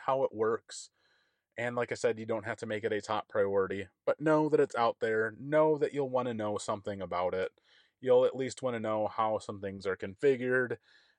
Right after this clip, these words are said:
and you'll wanna know why it's important for a business environment. So that's all I got for the first initial podcast. So I hope you enjoyed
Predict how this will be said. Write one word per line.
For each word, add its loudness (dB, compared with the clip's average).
and -2
you'll -10
wanna -4
know -2
why 0
it's -10
important -6
for -4
a -4
business -10
environment. 0
So 0
that's 0
all 2
I 4
got 2
for 6
the -4
first 2
initial 4
podcast. -2
So 2
I 4
hope 2
you -2
enjoyed 0